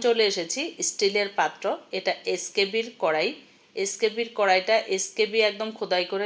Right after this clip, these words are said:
লেখা থাকে, আর পিছনে তিনশো চার ফুড গ্রেড লেখা থাকে। এটা আমি করোনাকালীন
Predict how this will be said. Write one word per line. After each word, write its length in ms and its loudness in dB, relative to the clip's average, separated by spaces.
লেখা 300 0
থাকে, 280 -2
আর 140 2
পিছনে 360 -2
তিনশো 260 -6
চার 140 4
ফুড 240 -2
গ্রেড 180 -2
লেখা 280 -2
থাকে। 260 -8
এটা 180 0
আমি 120 -4
করোনাকালীন 560 2